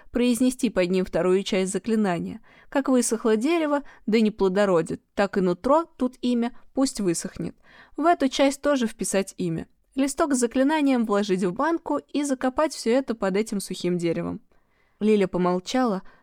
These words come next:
отбивая пальцем на столе какую-то мелодию. "Ну и как всё это можно предотвратить?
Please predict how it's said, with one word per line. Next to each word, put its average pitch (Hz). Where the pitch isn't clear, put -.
отбивая 196
пальцем 240
на 214
столе 208
какую-то 214
мелодию. 208
"Ну 190
и 190
как 208
всё -
это 185
можно 185
предотвратить? 180